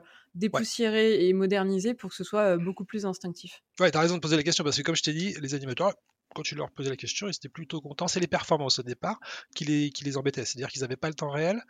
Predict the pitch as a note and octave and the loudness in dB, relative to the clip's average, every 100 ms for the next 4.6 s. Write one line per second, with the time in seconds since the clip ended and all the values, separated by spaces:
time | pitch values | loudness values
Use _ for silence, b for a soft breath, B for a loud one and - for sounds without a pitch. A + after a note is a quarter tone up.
0 | B B B B - C3+ C3 C3 B2+ B2+ | B B B B -14 -6 -4 -2 -4 -4
1 | B2+ B2+ B2+ B2+ B2+ B2+ B2+ E3+ D3+ C3+ | -6 -6 -8 -10 -10 -10 -6 -4 -4 -6
2 | - C#3 D3+ F3+ F#3 D3 - D3 C3 B2+ | -6 -6 -4 -6 -6 -6 -2 -2 -2 -4
3 | C3 C#3 - A#2+ - C#3+ C#3+ C#3 C3 - | -6 -10 -12 -10 -4 -2 -2 -2 -4 -6
4 | C3 B2+ C3 C3 D3 F3+ | -10 -10 -8 -4 0 0